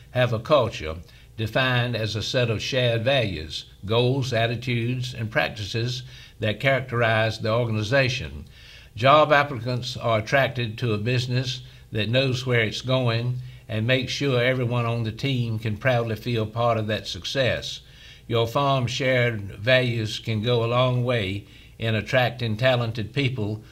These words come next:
who embrace values similar to your own. "We always want to have a positive culture of encouragement and optimism," Watkins says. If you have a reasonable approach to work, family, and life, and it's clear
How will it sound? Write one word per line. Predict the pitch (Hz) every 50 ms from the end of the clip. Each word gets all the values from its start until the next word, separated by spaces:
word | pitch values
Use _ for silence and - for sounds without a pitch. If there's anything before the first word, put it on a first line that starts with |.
| - - -
who | - 123 127 120
embrace | 113 113 107 104 123 120 117 120 110 -
values | 101 107 117 120 117 113 113 110 104 -
similar | - 139 127 120 110 113 110
to | 113 - 113
your | 110 113 110 110 113 123
own. | 131 127 110 92 78 71 69 73 76 - - - - - - - - - - - -
"We | - 117 127
always | 131 135 139 139 131 127 120 113
want | 135 131 127 127
to | 123
have | 120 135 131 123
a | 120
positive | 107 - 127 120 120 120 113 - 113 107 110 92 98 98 - - - -
culture | - 147 139 127 120 123 120 117
of | 113 110 104 104
encouragement | 98 98 95 117 135 131 123 120 107 110 107 113 107
and | 107 113 127
optimism," | 135 139 139 - 110 110 110 107 104 104 113 110 110 113 110 - - - -
Watkins | - 113 113 113 - - 113 107 101 101 101 - -
says. | - - - 117 104 92 87 104 123 127 - - - - - - - - -
If | - 110 113 110
you | 135 127 123
have | 127 139 127 110
a | 113
reasonable | 110 123 147 151 139 123 123 131 117 110 110
approach | 104 - - 139 139 131 135 - -
to | - 110
work, | 104 117 127 127 123 123 123
family, | - 131 123 123 120 120 117 113
and | 113 104
life, | 110 120 123 117 110 107 110 113 - - - - - -
and | - 110 110
it's | 107 101 - -
clear | - - 127 139 127 117 113 117 120